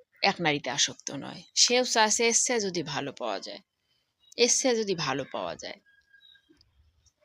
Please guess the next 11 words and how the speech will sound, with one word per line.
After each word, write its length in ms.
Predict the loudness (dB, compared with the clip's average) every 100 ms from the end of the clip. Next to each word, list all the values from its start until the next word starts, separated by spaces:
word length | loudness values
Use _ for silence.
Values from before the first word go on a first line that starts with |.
| _ _ _ _ _
বোঝা 180 | -8 -6
গেছে? 280 | -2 -2 -2 -8 -18 _ -10
এই 200 | -6 -6
হলো 220 | -6 -8
অবস্থা। 500 | -10 -6 -6 -6 -16 -18 _ _ _ _ _ _ _ _ _ _ _ _ _ _ _ _ _ _ _ _ _ _ _ _ _
কি 200 | -2 0
আর 100 | -2
বলবো, 480 | -4 -6 -4 -4 -4 -10 _ _ _ -20 -20 _ _ _ _ _ _ _ _ _ _ _ _ _ _ _ _ _ _
পুরুষের 380 | -4 -2 -2 -2
এটা 160 | 0 2
অভ্যাসই। 600 | 2 0 -8 -8 -8